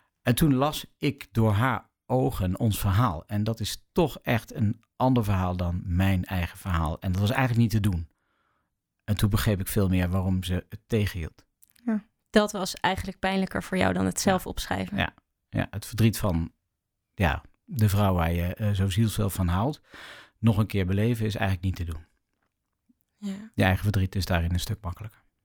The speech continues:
Speaker 3: Het gaat eigenlijk nu weer over het boek.
Speaker 1: Ja.
Speaker 3: En voor jou was het heel belangrijk om het op te schrijven. Voor jouw vrouw in eerste instantie wat minder. Maar waarom wil je het nou eigenlijk zo graag uitgeven?
Speaker 1: Ehm, nou, ten eerste vind ik dat een,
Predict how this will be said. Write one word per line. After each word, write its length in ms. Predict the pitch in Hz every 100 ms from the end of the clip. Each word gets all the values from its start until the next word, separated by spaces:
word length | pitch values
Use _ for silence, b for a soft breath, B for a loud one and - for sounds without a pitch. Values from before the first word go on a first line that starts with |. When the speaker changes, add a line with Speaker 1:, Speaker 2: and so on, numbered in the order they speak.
| _ _
Speaker 3:
Het 140 | -
gaat 200 | - 220
eigenlijk 500 | - 190 196 190 - _
nu 260 | 190 190 202
weer 160 | 190
over 240 | - 190 190
het 100 | 170
boek. 320 | 185 254 - _
Speaker 1:
Ja. 240 | - 151 - _
Speaker 3:
En 320 | - 196 190 - _ _ _
voor 200 | - 196
jou 180 | 185 208
was 100 | 202
het 100 | 190
heel 120 | 196
belangrijk 320 | 185 185 180 175
om 60 |
het 80 | 175
op 100 | -
te 100 | 202
schrijven. 480 | - 196 202 233 269
Voor 200 | - 190
jouw 100 | 175
vrouw 260 | - 185 185
in 120 | 185
eerste 240 | 180 -
instantie 340 | 196 202 180 190
wat 140 | 185
minder. 440 | 185 180 170 233 - _ _ _ _ _ _
Maar 220 | 202 185
waarom 560 | 202 262 262 262 254 - _
wil 260 | - 214 302
je 100 | 233
het 100 | -
nou 120 | 214
eigenlijk 280 | - - -
zo 40 | -
graag 100 | 214
uitgeven? 600 | - 247 - 202 196 214 - _ b b b b b b b _
Speaker 1:
Ehm, 420 | - 135 139 139 131 - _ -
nou, 160 | 123
ten 120 | 135 147
eerste 200 | 170 -
vind 160 | 160
ik 80 | 139
dat 200 | 131 123
een, 260 | 120 117